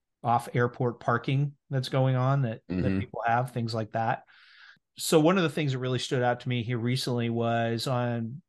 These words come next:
Speaker 1: Survival Podcast. It was episode three oh seven seven, three thousand seventy-seven. Uh, now is the time to bi-, build independent income.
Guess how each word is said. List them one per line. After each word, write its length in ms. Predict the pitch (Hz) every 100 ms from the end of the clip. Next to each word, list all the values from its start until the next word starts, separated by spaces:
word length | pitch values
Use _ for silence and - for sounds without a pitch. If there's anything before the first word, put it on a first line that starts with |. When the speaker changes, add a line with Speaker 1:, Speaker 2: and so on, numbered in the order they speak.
| _ _ _ _
Speaker 1:
Survival 380 | - 135 120 117
Podcast. 680 | 110 127 120 123 117 113 - - - -
It 60 |
was 120 | 123 -
episode 480 | 139 139 - 120
three 280 | 117 131 131
oh 80 | 123
seven 340 | 120 123 117
seven, 460 | 117 123 110 104 110 -
three 160 | 123
thousand 320 | 120 120 117
seventy-seven. 760 | 113 127 113 117 123 113 113 117 - - - - -
Uh, 220 | 120 117
now 300 | 117 131 147
is 120 | 151
the 80 | 135
time 260 | 139 131 127
to 40 |
bi-, 280 | 113 123 123 143
build 300 | 123 120 117
independent 520 | 131 123 - 123 123
income. 460 | 120 123 117 113